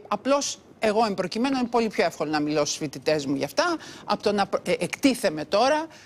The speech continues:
ε, ε, στην, ε, στην ενεργό δράση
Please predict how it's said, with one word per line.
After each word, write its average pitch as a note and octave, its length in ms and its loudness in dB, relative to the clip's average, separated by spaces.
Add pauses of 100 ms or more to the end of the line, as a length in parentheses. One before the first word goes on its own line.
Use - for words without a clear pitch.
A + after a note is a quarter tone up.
(220)
ε, G#3 100 2 (320)
ε, F#3+ 160 0
στην, G3+ 380 0
ε, D#3 220 0 (100)
στην G3+ 180 0
ενεργό E3+ 540 4 (180)
δράση C4 540 0